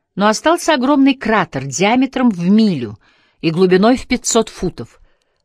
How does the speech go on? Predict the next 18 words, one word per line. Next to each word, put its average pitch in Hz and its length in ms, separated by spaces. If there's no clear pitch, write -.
Почему 120 340
такой 139 280
кратер 147 440
не 151 160
образовался 147 640
в 135 120
бассейне 143 640
под - 280
каменной 143 580
Тунгуски? 160 800
Тем 170 260
более, 190 260
что 180 220
точно 202 640
известно, 208 480
что - 220
именно 139 640
произошёл 143 720